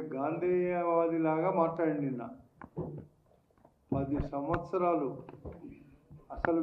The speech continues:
మీరు చేసినటువంటి ప్రజాస్వామ్యాన్ని కూనీ చేసి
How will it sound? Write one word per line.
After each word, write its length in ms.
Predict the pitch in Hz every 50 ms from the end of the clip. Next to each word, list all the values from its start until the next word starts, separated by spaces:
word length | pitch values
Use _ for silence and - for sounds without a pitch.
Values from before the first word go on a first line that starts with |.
| 165
మీరు 220 | 165 160 156 143 143 143 - -
చేసినటువంటి 1000 | 160 160 175 170 165 - 196 185 185 180 - 175 165 170 160 156 156 165 160 156 131 123 123 127 147 160 - - - _ _ _ _ - - - _ _ _ _ _ _ _ _ - - - - - -
ప్రజాస్వామ్యాన్ని 1400 | 147 143 147 143 160 175 180 185 - - - - - 180 175 170 170 170 170 170 170 165 165 165 160 165 160 156 - - - -
కూనీ 360 | 185 180 196 202 202 214 214 202 175 175
చేసి 320 | 170 156 165 160 -